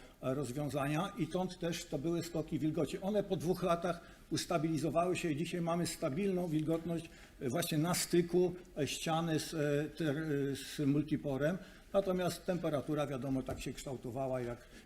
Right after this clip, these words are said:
jak pozwoliła na to pogoda zewnętrzna. Kolejnym przykładem, właśnie ten jest naj-, najsłabszym chyba materiałem w budownictwie jest drewno,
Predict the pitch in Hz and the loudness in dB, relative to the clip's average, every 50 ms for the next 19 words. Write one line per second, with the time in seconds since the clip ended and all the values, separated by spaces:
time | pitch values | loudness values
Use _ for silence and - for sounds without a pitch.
0 | - - 135 131 - - 131 113 123 139 139 131 131 135 143 - - 143 131 139 | -6 -4 -4 -4 -2 -4 -2 0 2 2 2 2 2 -2 -4 -4 -2 -2 0 0
1 | 131 139 135 123 139 123 110 127 120 98 - - - - - - - - - - | 0 0 -2 -2 -2 0 0 0 -2 -2 -6 -10 -12 -16 -20 -20 -20 -20 -20 -20
2 | - - - - - - - - - - - - - - - - 214 208 214 220 | -20 -20 -20 -20 -20 -20 -20 -20 -20 -20 -20 -20 -20 -12 0 4 6 6 8 8
3 | 214 208 175 - - - - - - 175 165 185 185 185 175 180 165 190 - - | 6 6 4 2 0 -4 -2 0 0 0 2 2 0 0 0 0 0 -2 -2 -2
4 | 180 160 170 185 185 180 180 175 175 - - - - 156 156 151 160 143 - - | -2 -2 0 0 0 2 2 0 0 -2 -6 -6 -4 -2 0 0 0 0 -2 -4
5 | 175 160 135 139 151 143 - 175 170 170 170 - 160 127 - 165 147 139 143 139 | -4 -2 -2 -2 -2 -2 0 0 0 2 2 0 -2 0 0 0 0 0 0 -2
6 | 139 - 165 147 143 147 147 151 151 135 120 147 135 135 131 117 135 131 - - | -2 -2 -2 0 2 2 2 2 2 0 0 0 0 -2 0 0 -2 -2 -2 -4
7 | 135 123 113 107 117 123 139 131 123 143 143 | -4 -4 -2 -4 -4 -4 -4 -4 -4 -4 -6